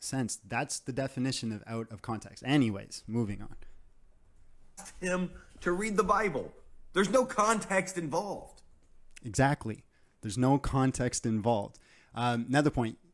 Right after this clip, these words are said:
Speaker 1: you didn't just ask him to read the Bible. You said, and I'm gonna, I'm gonna paraphrase. I'm not quoting 'cause I don't have it memorized. But you said, "Can you read Psalms one thirty-seven nine for me? That verse changed my life.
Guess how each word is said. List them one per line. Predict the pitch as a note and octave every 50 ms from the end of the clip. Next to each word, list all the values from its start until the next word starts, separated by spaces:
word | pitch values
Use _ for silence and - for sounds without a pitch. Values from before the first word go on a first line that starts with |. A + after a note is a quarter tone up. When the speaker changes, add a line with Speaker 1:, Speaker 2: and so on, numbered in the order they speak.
| _
Speaker 1:
you | - B2+
didn't | B2+ E3 F3+ -
just | C#3 -
ask | - - G#2 A2 A#2+ - - -
him | B2+ A#2+ A2+
to | - A#2
read | A2 A2 A2+ A2+ G2
the | G#2+
Bible. | - A2 A2 A2+ A2 - - - - _ _ _ _ _ _ _ _ _ _ _ _ _ _ _ _ _ _ _ _ - -
You | - A#2+ D3 D#3
said, | - - B2+ A2 A2 A#2 A#2+ - - - - - - -
and | A#2 A#2 A#2+ B2
I'm | A#2+ A#2
gonna, | A#2+ A#2+ A#2 A#2 A2+
I'm | A#2 A2+
gonna | A2+ A2+ A2 G#2+ G2+ -
paraphrase. | - - C3+ C3+ C3+ C3+ A#2+ - - G#2+ G2+ G#2+ G#2
I'm | G#2 A2
not | G#2+ A#2 B2
quoting | - - B2 A#2+ A2+ A2+ A2
'cause | A2 A2
I | A2+
don't | G#2+ G#2
have | G#2+ G#2+
it | G#2+
memorized. | G#2+ A2 A2+ A2+ A2 G#2 G2+ G#2 A2 A2+ - - - - - _ _ - - _ _ -
But | A2 A#2
you | C3 C#3
said, | - - C3+ A#2+ A2+ G#2 - _ _ _ _ _ _ _ _ _ _ _ _ _ _ _ _ _
"Can | - A#2+ B2
you | B2+ C3+
read | B2+ C3 C#3 C#3 B2
Psalms | - - - - - B2 A#2+ B2 A#2+ A2 - -
one | A#2 A#2+ A#2+
thirty-seven | - A#2 A#2 A2+ A2+ - B2 A2+ G#2+ A2 G#2+
nine | G#2 G#2+ A2 A2 A2
for | - - A2+
me? | A2 A2 A2+ A2+ A#2 - - - - - - - - - - - - - - - _ _ _
That | - A2 A2+ G#2
verse | - A2+ A2+ A2+ - -
changed | - - - A2 A2 G#2+ A2 A2 - - G#2+
my | G#2 G#2 G2+ G2
life. | F#2+ F#2+ G2 G2 G2 A2 - - -